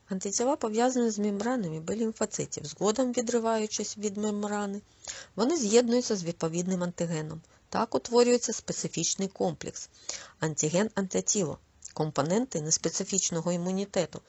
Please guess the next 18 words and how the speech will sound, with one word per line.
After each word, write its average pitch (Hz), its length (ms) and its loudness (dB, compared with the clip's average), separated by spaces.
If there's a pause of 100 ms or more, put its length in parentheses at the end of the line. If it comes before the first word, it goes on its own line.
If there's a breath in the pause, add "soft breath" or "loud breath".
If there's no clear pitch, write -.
(280 loud breath)
активно 285 580 2
реагують 202 720 2
на 180 120 -2
комплекс 175 560 -4
антиген-антитіло 185 1080 -2 (380 loud breath)
і 247 180 2 (140)
знешкоджують 208 1080 -4 (280)
антиген. 160 600 -2 (1040)
Цікаво 240 400 -2
знати. 285 400 -4 (880 loud breath)
До 190 100 0
факторів 180 500 0
неспецифічного 202 1040 0
гуморального 175 640 -2
імунітету 185 760 -2 (420 loud breath)
належать 277 400 2
також 180 380 -2
лізоцим, 214 600 0